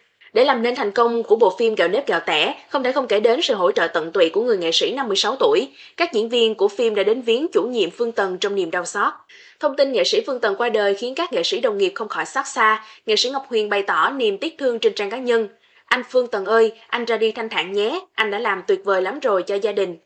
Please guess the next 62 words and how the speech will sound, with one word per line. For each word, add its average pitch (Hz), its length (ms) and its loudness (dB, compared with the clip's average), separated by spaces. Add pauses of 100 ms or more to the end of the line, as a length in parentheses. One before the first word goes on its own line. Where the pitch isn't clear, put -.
cho 214 140 -4
đời 185 300 -2 (100)
và 180 140 -4
cho 196 160 -8
nghề." 185 260 -2 (760)
Trước 339 160 -2
đó, 262 300 2
nghệ 190 120 -2
sĩ 208 180 0
Phương 254 120 -4
Tần 196 220 -2
phát 320 220 -8
hiện 190 240 -2
mắc 254 140 -2
ung 233 140 -6
thư 226 120 4
đại 165 220 -4
tràng 180 240 -4
trong 214 140 -4
một 185 140 -6
lần 190 160 -2
khám 247 160 -8
tổng 170 200 -4
quát. 262 260 2 (300)
Sau - 180 -2
khi 240 120 0
hóa 233 160 -2
trị, 170 480 0
anh 254 140 -4
đã 202 140 2
mạnh 190 220 -2
khỏe 175 180 -4
trở 196 160 -4
lại 190 220 -2
làm 175 120 -8
việc 190 140 -2
bình 190 160 -4
thường. 190 300 0 (260)
Đến 254 140 0
đầu 247 140 0
năm 214 160 -4
hai 226 100 -4
nghìn 202 160 -4
không 214 120 -10
trăm 214 140 -6
mười 196 80 -2
tám, 262 380 0
căn 254 140 -10
bệnh 165 180 -4
tái 202 140 -6
phát, 311 260 -2 (280)
bác - 120 -4
sĩ 240 120 0
cho 240 140 0
biết 262 260 -4
phát 330 160 -8
hiện 202 240 -2
những 180 160 -4
hạt 262 200 -12
nhỏ 180 160 -2
li 254 160 0
ti 233 300 4